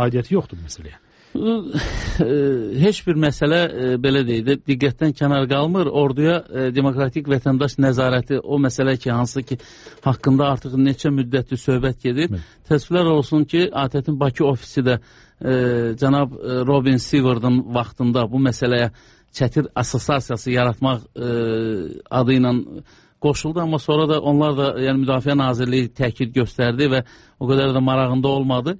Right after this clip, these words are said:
Speaker 2: Əslində qalsa, Müdafiə Nazirliyi mən bu gün istəməzdim, yəni, bu məsələyə toxunum, ancaq, e,
Speaker 1: Yox,
Speaker 2: e,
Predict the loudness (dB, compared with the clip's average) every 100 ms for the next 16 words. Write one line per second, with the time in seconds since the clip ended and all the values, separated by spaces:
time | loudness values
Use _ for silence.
0 | _ _ _ _ _ _ _ -6 -4 -2
1 | 0 0 0 0 0 0 0 0 0 0
2 | 0 0 2 2 2 0 0 0 0 0
3 | -2 -2 -2 0 0 2 0 0 -2 0
4 | 0 2 2 2 0 -2 -4 -4 -10 -20
5 | 0 0 2 0